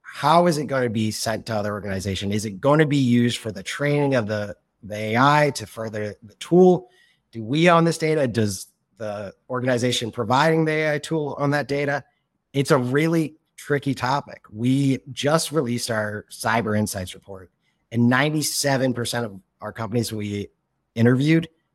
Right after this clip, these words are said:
said that they wanted to implement A I. Now, fifty, roughly fifty percent of those organizations noted that they don't feel like they're comfortable today to implement A I. So you get that kind of disconnect of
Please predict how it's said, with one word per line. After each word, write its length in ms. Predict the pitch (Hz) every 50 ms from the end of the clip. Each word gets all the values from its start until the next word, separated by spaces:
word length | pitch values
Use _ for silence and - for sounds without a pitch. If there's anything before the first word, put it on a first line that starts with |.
| _ _
said 320 | - - - - 156 143 127
that 120 | 147 127
they 100 | 127 123
wanted 300 | 120 110 113 113 107 92
to 100 | 117 113
implement 480 | 104 92 - 101 98 101 98 95 87 _ _ -
A 140 | - 104 95
I. 280 | 90 87 76 - - - _ -
Now, 460 | 107 127 123 123 123 117 113 107 - _ _ _ _
fifty, 640 | - - - - 196 208 196 214 180 143 127 - _ _ _ -
roughly 300 | 127 143 147 - 143 131
fifty 380 | - - - 190 185 - 165
percent 300 | 135 127 120 - 127 127
of 60 | 113
those 160 | 107 113 98 113
organizations 960 | 113 107 110 107 104 101 95 104 104 104 - - 113 104 101 98 - - _ _ _ _ _ _ _ _ _ _ _ -
noted 440 | 117 117 123 127 123 123 120 98 110
that 280 | 113 110 110 - _ _ _ _ _ _ _ _
they 280 | - 147 160 180 185 185
don't 360 | 139 120 139 139 143 139 -
feel 200 | - 131 131 131
like 240 | 123 123 117 - -
they're 220 | 110 113 117 120 120
comfortable 420 | - - 113 110 - 113 113 101
today 500 | - - - 127 120 101 113 110 107 104
to 200 | - 110 - -
implement 380 | 110 104 - 107 98 92 87 87
A 60 | 82
I. 60 | - - _ _ _ _ _ _ _ _ _
So 160 | - - 151
you 100 | 147 147
get 280 | 131 117 180 196 190
that 200 | 180 175 160 151
kind 200 | - 135 143 135
of 80 | 127 107
disconnect 600 | 90 113 110 - - 113 101 95 87 - _ - -
of 320 | 113 107 104 101 95 _